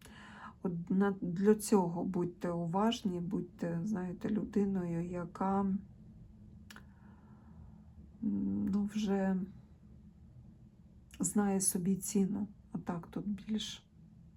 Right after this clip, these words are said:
Не сумнівайтесь в собі. Якщо ви розмовляєте там будь з ким,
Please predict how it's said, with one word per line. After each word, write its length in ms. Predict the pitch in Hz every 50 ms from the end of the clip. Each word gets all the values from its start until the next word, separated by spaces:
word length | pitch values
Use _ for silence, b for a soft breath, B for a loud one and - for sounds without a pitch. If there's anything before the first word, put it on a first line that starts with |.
| - - - - - - - B B B B B B B -
Не 100 | 208 208
сумнівайтесь 840 | - - 214 208 202 202 202 190 202 196 185 185 - 170 165 -
в 40 | -
собі. 340 | - - - 170 160 156 -
Якщо 520 | 160 165 165 180 185 185 - - - 214
ви 320 | 196 196 190 190 190 185 185
розмовляєте 840 | 180 185 185 - 196 185 180 175 185 196 196 190 185 180 - 190 185
там 220 | - 185 175 175
будь 240 | 165 202 208 196 202
з 80 | -
ким, 360 | - - - 165 160 160 196